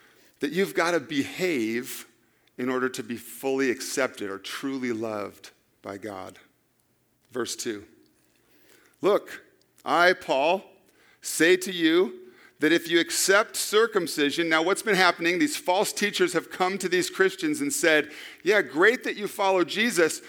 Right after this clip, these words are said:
but you still need to obey this Old Testament law of being circumcised to demonstrate that you are set apart as God's people." So they have been set free from the law,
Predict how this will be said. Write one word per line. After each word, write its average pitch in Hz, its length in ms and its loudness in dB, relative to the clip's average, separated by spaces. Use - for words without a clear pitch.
but 175 140 0
you 185 120 0
still 233 360 2
need 214 220 0
to 190 120 0
obey 185 420 4
this 180 220 0
Old 185 240 -2
Testament 175 480 0
law 160 300 2
of 147 180 -2
being 160 200 2
circumcised 170 920 0
to 170 100 -2
demonstrate 185 720 2
that 165 100 -2
you 170 100 -2
are 151 80 2
set 170 260 0
apart 156 360 0
as 131 120 -2
God's 143 280 2
people." 127 420 -6
So 180 160 2
they 165 100 2
have 165 140 2
been 160 140 2
set - 300 2
free 269 380 0
from 240 220 -4
the 170 80 2
law, 151 400 2